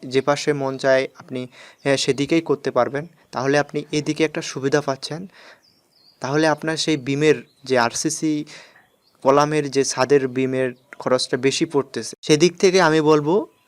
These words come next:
যে আপনি পার্টিশন ওয়ালগুলো পাল্টাতে পারছেন, এটা একটা সুবিধা পাচ্ছেন। এবার আসুন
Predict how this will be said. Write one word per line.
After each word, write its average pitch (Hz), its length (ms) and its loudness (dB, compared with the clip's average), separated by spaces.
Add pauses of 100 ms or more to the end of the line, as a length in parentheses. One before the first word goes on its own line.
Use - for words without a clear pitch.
যে 131 200 4
আপনি 131 260 2
পার্টিশন 139 460 -2
ওয়ালগুলো 135 420 2
পাল্টাতে 127 420 2
পারছেন, 135 380 -6
এটা 147 200 -2
একটা 143 180 0
সুবিধা 131 380 2
পাচ্ছেন। 113 380 0 (720)
এবার 165 260 6
আসুন 185 580 2